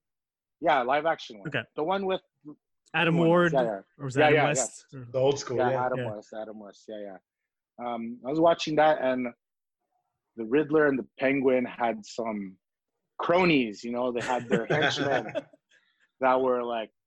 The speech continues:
Speaker 1: that were ready to do their dirty work and ambush Batman and Robin.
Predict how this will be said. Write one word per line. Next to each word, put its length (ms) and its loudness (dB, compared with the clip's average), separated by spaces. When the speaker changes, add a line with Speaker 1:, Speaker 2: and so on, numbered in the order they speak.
Speaker 1:
that 120 -8
were 200 -10
ready 380 -4
to 80 -20
do 300 -2
their 160 0
dirty 380 2
work 340 0
and 340 -10
ambush 500 0
Batman 440 -4
and 160 -8
Robin. 500 0